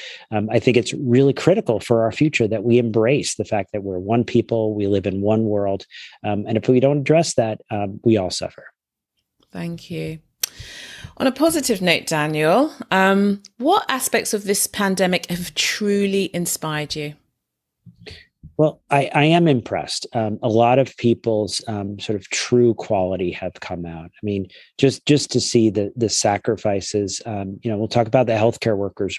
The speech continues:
Speaker 1: early on. There was fear. Um, you know, we did not know, healthcare workers did not know, um, how to stay safe. We weren't really sure how this was transmitted,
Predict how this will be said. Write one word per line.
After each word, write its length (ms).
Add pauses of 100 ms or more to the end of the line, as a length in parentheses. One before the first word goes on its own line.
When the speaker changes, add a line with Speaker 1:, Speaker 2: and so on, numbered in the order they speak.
Speaker 1:
early 260
on. 240 (320)
There 180
was 240
fear. 460 (340)
Um, 460
you 100
know, 340
we 160
did 200
not 260
know, 300
healthcare 380
workers 300
did 200
not 240
know, 400 (360)
um, 400 (240)
how 200
to 80
stay 240
safe. 460
We 100
weren't 240
really 220
sure 240
how 200
this 240
was 140
transmitted, 640